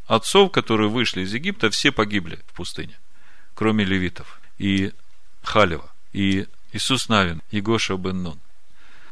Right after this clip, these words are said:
А вот дети пришельцев, это те, которые уже выросли в пустыне, и о них уже нигде ничего не говорится, не упоминается.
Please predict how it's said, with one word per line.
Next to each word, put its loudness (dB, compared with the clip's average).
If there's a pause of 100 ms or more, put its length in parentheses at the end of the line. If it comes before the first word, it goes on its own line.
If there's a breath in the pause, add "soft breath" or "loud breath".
(1200)
А 4
вот 4
дети 6 (200)
пришельцев, -2 (1600)
это -2
те, 6
которые 4
уже 4
выросли 4
в 0
пустыне, 0
и 2
о 4
них 2
уже 2
нигде 4
ничего 2
не 4
говорится, 2
не 2
упоминается. -2